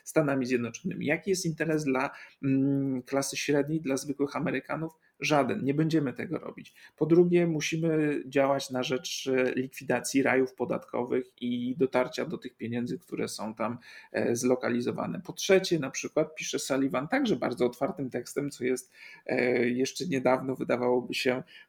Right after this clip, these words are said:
mm, uznane za, za jakąś, jakieś straszne lewactwo, że te pomysły na taką gospodarkę skapywania, że jak pomożemy tym najbogatszym, to owo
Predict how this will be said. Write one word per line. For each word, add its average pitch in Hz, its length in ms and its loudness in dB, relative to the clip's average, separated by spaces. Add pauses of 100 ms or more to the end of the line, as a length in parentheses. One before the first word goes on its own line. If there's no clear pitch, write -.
mm, 123 600 -2 (380)
uznane 147 640 6
za, 95 260 0
za - 220 -2 (180)
jakąś, - 500 -8
jakieś 135 300 -4
straszne 139 420 -4
lewactwo, - 560 0
że 185 160 2
te 180 200 0 (280)
pomysły 170 580 4
na 131 340 -2
taką 139 400 -2 (400)
gospodarkę 147 640 2
skapywania, 151 840 2
że 117 140 0
jak 123 220 -2
pomożemy 165 560 2
tym 156 180 0
najbogatszym, 147 760 2
to - 160 -2
owo 139 420 2